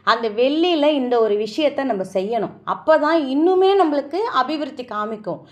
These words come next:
நீங்க மார்வாடிகள் ரகசியம், பணக்காரர்களின் சூட்சமுன்னு பாத்தீங்கன்னா, அவங்களுடைய பூஜை அறையில மகாலட்சுமி பூஜை,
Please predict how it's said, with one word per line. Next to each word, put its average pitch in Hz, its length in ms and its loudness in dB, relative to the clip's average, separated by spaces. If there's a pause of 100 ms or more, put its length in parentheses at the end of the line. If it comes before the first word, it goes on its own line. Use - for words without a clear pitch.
(180)
நீங்க 285 200 0
மார்வாடிகள் 311 760 4
ரகசியம், 285 720 -2
பணக்காரர்களின் 285 800 0
சூட்சமுன்னு 269 520 -6
பாத்தீங்கன்னா, 254 560 -4 (680)
அவங்களுடைய 202 500 0
பூஜை 294 360 2
அறையில 220 160 0
மகாலட்சுமி 220 680 0
பூஜை, 196 360 -4